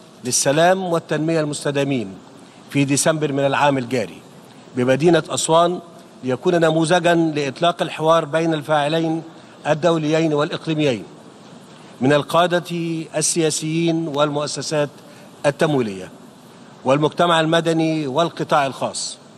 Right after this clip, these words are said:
لوضع المبادرات والآليات الدولية والإقليمية في إفريقيا موضع التنفيذ. السيد الرئيس، إن تصفية الأزمات المزمنة الموروثة شرط، شرط ضروري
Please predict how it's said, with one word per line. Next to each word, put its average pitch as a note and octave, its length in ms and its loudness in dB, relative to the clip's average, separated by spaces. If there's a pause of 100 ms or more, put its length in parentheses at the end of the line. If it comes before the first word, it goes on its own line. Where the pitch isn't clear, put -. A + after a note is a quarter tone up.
(280)
لوضع D#3 300 2
المبادرات D3+ 640 0
والآليات D3+ 580 -2
الدولية D3 580 -2 (360)
والإقليمية D3 680 0
في C#3+ 240 -4
إفريقيا C#3 600 -2 (320)
موضع C#3 300 0
التنفيذ. A#2 680 -10 (580)
السيد F3 340 2
الرئيس، E3 580 2 (1200)
إن D#3+ 200 6
تصفية F#3 420 2
الأزمات E3+ 500 2
المزمنة E3+ 480 2
الموروثة E3 640 2 (600)
شرط، E3 300 0 (580)
شرط E3 320 0
ضروري D#3+ 720 2